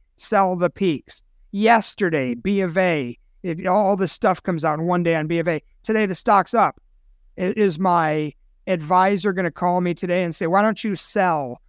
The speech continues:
a hundred shares of B N A?" <laughs> B-, B N A, B of A. No, of course they're not. Because i-, the whole goal in financial services, move money from your side of the table to mine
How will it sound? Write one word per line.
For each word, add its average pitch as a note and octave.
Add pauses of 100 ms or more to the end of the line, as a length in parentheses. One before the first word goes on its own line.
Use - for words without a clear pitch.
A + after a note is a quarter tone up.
(140)
a D#3+
hundred F3
shares E3+
of D#3
B E3
N D#3+
A?" C#3+ (140)
<laughs> -
B-, A3 (140)
B F3
N D#3+
A, C#3+
B G3+
of F#3
A. E3+ (180)
No, C#4+
of F#3+
course D4+
they're F#3+
not. D#3 (480)
Because F#3+
i-, G3
the E3+
whole D4
goal F#3 (240)
in F#3+
financial G3+
services, E3 (260)
move A3+
money G3+ (240)
from E3+
your G3
side A3
of G#3+
the G#3
table G3
to G3
mine F3+